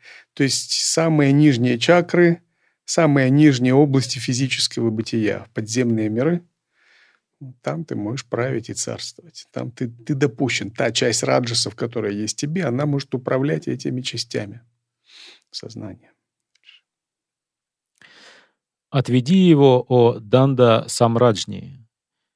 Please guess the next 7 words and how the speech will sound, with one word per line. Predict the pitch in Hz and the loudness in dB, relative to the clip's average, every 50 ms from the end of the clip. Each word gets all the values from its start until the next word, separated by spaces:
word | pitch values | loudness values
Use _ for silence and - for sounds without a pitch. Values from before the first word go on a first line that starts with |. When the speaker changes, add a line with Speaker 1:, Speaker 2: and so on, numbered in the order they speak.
| _ _ _ _ _ _ | _ _ _ _ _ _
Speaker 2:
и | 131 | 0
покажи | 113 139 131 - 151 147 175 190 | 0 2 4 4 4 4 4 4
ему | 180 170 156 143 139 135 131 - - _ | 4 4 4 2 2 0 0 -4 -8 _
всё | - - - 127 117 | -10 0 2 2 4
войско, | 107 135 151 165 147 - - - 117 110 104 107 110 - _ | 4 4 2 2 0 -2 -4 -4 -4 -4 -4 -6 -10 -12 _
и, | 113 | -6
показав, | - - - - 117 110 107 127 131 139 131 - | -6 -6 -2 0 -2 0 2 2 2 2 0 -4